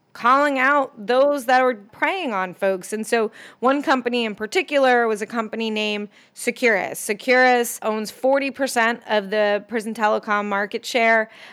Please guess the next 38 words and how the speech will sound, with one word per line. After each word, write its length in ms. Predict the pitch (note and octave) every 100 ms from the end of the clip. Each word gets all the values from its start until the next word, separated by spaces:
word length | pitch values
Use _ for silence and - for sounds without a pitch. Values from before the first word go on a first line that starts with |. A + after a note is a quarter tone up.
| -
Um, 240 | A3 A3 A3
in 80 |
fact, 300 | G#3 A3+ G3
ninety 480 | G#3+ G#3 G3+ A3+ A#3+
percent 400 | - A3+ A3+ A3
of 140 | A3+ G#3
the 200 | G#3 G3+
prison 260 | G#3 G3+ G3+
telecom 580 | G3 G3 G#3+ G#3 G3+
space 400 | F#3+ - G3+ G#3
is 100 | F#3+
owned 220 | G3 G3+ G3+
by 120 | G3+
just 240 | F#3+ -
three 220 | - A3
companies. 540 | - G#3 G3 A3 G#3 G3
All 240 | - F#3+ G3
three 320 | - G3 G3
of 120 | G3+
them 180 | G#3+ G3+
are 80 | G3
owned 180 | G3 G3+
by 120 | G3+
private 340 | G3 G3 F3
equity 340 | F#3 - A#3+ B3+
firms. 480 | C#4+ D4 D4+ - - - - - - -
And 220 | C4+ C4+
so 240 | C#4+ C4
Securus 580 | C4+ C#4+ C#4 C4+ C#4 C#4+
was 220 | C4 B3 -
owned, 540 | A3 G#3+ A#3 A#3 A3+ G#3+ -
uh, 240 | G3+ G3+
or 120 | G3+
is 260 | - C4+ B3
owned, 220 | G3 F#3+
I 40 | F#3+
should 220 | F#3+ F#3
say, 300 | G3 F#3+